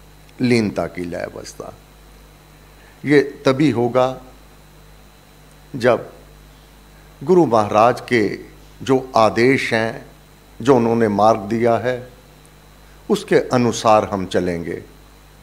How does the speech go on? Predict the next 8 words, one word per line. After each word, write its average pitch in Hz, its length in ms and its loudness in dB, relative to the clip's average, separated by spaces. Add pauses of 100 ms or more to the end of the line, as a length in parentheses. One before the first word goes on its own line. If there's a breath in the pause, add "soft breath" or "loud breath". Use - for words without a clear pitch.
(1300 loud breath)
मनोमुखी 143 680 2
रहेंगे, 131 540 0 (1300 soft breath)
तो 165 120 4
ये 139 500 0
जो 131 500 -2 (1000)
अपार 147 460 4
शक्ति - 580 -2
है 101 380 -2